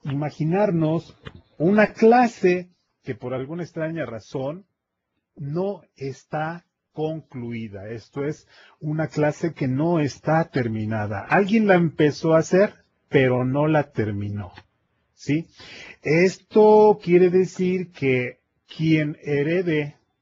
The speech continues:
quien herede de la clase base abstracta va a tener la obligación de implementar el código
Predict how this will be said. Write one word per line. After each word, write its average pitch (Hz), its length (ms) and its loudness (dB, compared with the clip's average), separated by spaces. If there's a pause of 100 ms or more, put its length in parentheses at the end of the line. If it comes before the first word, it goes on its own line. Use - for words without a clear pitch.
quien 123 320 -6
herede 147 400 -4
de 135 120 -2
la 113 140 -2
clase 123 800 -6
base 113 680 -6
abstracta - 1040 -2 (640)
va 135 320 4
a 175 120 -2
tener 143 460 0
la 131 200 2
obligación 135 1040 -4 (360)
de 139 520 -2
implementar 131 960 -4
el 110 160 -8
código 185 680 0